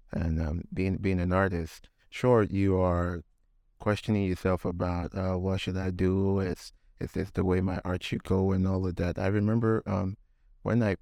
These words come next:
first decided to make this a career, uh, that was, um, two thousand and fourteen, if I'm not mistaken. Yeah. So, um,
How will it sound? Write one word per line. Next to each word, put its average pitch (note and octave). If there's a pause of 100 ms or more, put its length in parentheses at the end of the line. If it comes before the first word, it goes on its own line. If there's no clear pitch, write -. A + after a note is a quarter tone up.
(420)
first G2+
decided F2+
to F2+
make F2
this -
a E2+
career, D#2 (600)
uh, F2+
that F#2+
was, A2
um, G#2 (120)
two - (120)
thousand A#2
and A2+ (100)
fourteen, B2
if -
I'm -
not A2+
mistaken. A#2+
Yeah. G2+ (520)
So, G2
um, F#2